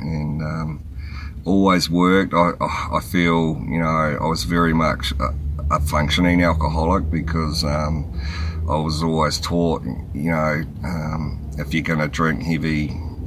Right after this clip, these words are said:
you back it up. The next day you get your ass to work, and, and, um, you know, in some ways I guess that's why I went for so long.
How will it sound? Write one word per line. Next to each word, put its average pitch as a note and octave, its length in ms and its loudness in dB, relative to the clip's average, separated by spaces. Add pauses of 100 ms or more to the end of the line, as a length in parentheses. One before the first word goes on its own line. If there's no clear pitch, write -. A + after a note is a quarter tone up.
(140)
you D#2+ 140 0
back E2 260 0
it D#2 120 0
up. D#2+ 220 2
The D#2+ 80 2
next D#2 280 0
day E2 240 2
you D#2 120 2
get D#2 200 2
your D2+ 180 2
ass D2+ 280 2
to E2 100 0
work, D#2+ 360 2
and, D2 360 -2 (640)
and, D#2+ 420 0
um, D#2 540 0 (500)
you F2+ 100 0
know, D#2+ 320 2
in E2 80 -2
some E2 300 4
ways D#2+ 240 2
I D#2+ 80 2
guess E2 240 0
that's - 260 -2
why D#2+ 160 2
I D2 40 2
went D2 260 -2
for D#2+ 80 -6
so D2 240 0
long. D#2 560 2